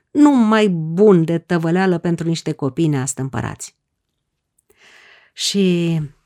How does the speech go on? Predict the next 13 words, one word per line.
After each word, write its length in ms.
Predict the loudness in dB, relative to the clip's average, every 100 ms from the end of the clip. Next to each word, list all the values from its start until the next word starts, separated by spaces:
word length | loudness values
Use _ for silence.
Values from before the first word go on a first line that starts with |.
| _ _ _
în 180 | 0 0
casa 440 | 0 -4 -2 -4
lor, 480 | -2 -2 -4 -4 -8 -4
plină 320 | 0 0 0
de 120 | -4
căldură 580 | -4 -4 -2 -2 -2 -4
și 260 | -6 -8
parfum, 800 | -8 -6 -6 -8 -8 -6 -6 -10 _ _ _ _ _ _ -20 _ _ _ _ _ _ _
bunicii 1040 | 4 6 8 4 2 2 2 0 -2 _ _ _ _ _ _ _
erau 640 | 2 2 4 2 0 -4 -4
rege 560 | 0 4 4 4 0
și 200 | -2 -2
regina. 540 | -2 -2 -4 -6 -8